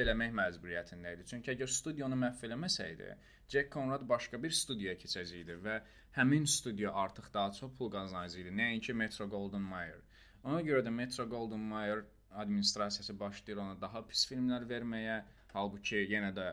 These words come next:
ən çox pul qazanan insan Jack Conrad'dır. Bir tərəfdən də belə kompensasiya edirlər. Ssenariləri pis olur. Ə, belə iddialar var ki, hətta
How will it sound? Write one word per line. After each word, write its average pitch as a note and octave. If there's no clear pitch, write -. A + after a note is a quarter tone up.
ən G2+
çox -
pul F#2+
qazanan F2+
insan E2+
Jack E2+
Conrad'dır. E2+
Bir G2+
tərəfdən F2
də D#2+
belə E2+
kompensasiya A#2
edirlər. A2+
Ssenariləri A2
pis -
olur. A2
Ə, -
belə B2
iddialar A#2
var G#2+
ki, A2
hətta G#2+